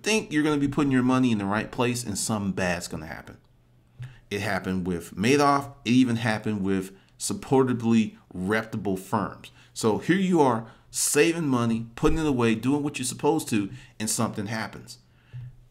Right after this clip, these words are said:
That kinda scared me. So I'm thinking, let's create perpetual income. That's my thing.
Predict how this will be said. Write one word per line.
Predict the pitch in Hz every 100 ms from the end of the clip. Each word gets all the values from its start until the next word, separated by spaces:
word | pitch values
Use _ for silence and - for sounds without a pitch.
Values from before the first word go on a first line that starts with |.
| _
That | 110 156 185 208
kinda | - 208 147
scared | 123 - 143 139 135 117
me. | 120 110 87
So | - 117
I'm | 123
thinking, | 127 123 113 101 - _ _ _ _ _ _ _ _ _ _ _ _ _
let's | 117 160 254 -
create | - 185 147 143 131 127 - _
perpetual | - 123 - 156 139 - 110
income. | 104 92 85 - -
That's | 110 120
my | 120 98
thing. | - -